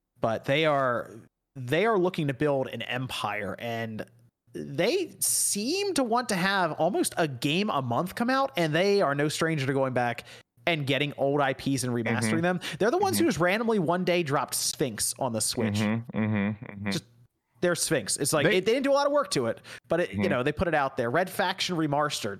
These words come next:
Speaker 3: They
Speaker 2: Yes,
Speaker 3: updated Titan
Speaker 2: yes.
Speaker 3: Quest. They updated it.
Speaker 1: <laughs> They did.
Speaker 2: <laughs> Yeah.
Speaker 1: And Saber, Saber's good at that kind of stuff. They'll come in and they'll do the updates. They'll make this stuff work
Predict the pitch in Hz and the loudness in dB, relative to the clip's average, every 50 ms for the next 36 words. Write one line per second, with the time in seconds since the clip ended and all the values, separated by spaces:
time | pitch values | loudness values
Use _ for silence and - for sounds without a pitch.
0 | - _ - - 160 190 190 - - 156 170 143 123 139 147 135 131 120 120 110 | -14 _ 0 2 2 4 2 4 4 4 4 4 2 2 4 4 4 4 4 2
1 | 104 98 - 127 123 107 104 113 - - 107 95 90 82 80 - - - - - | 0 0 2 2 4 4 4 4 2 2 2 0 0 0 -4 -6 -10 -14 -18 -20
2 | - _ _ - 117 113 - - 123 - - - - 117 104 98 95 85 82 82 | -20 _ _ -2 -2 -2 0 0 0 0 0 -2 -2 0 0 0 0 -2 -6 -8
3 | 76 71 - - 190 190 247 180 160 - 226 - - 240 - - - 214 - - | -10 -8 -4 -2 0 4 4 4 4 4 2 4 4 2 2 2 -2 -2 -2 0
4 | - 120 113 95 87 90 - - 190 - 190 190 165 - - 202 208 320 403 403 | 0 0 0 0 -2 -4 -8 -12 -4 0 0 0 2 0 0 2 2 2 2 0
5 | 339 254 165 - 143 - - 208 403 440 494 415 180 143 220 294 302 185 156 127 | 0 -2 -2 -2 -2 0 0 2 2 2 0 0 0 0 0 0 0 0 -2 -2
6 | - - 147 123 120 107 - - 139 117 107 - - 123 135 - - 262 285 302 | 0 -2 -2 -2 -2 -4 -2 -2 -2 -2 -2 -2 -2 -2 -2 -2 -2 -2 -2 0
7 | 294 247 196 175 185 208 175 190 170 160 127 175 190 - - 202 196 190 190 190 | -2 0 0 0 0 0 0 0 0 2 0 0 -2 -2 -2 0 0 2 2 0
8 | 190 190 - 151 151 147 147 147 143 151 147 - 147 - - 147 127 120 123 131 | 0 -2 0 0 0 0 0 0 -2 -2 -2 -2 -2 0 0 -2 -2 0 0 0
9 | 139 139 - - | 0 -2 -4 -10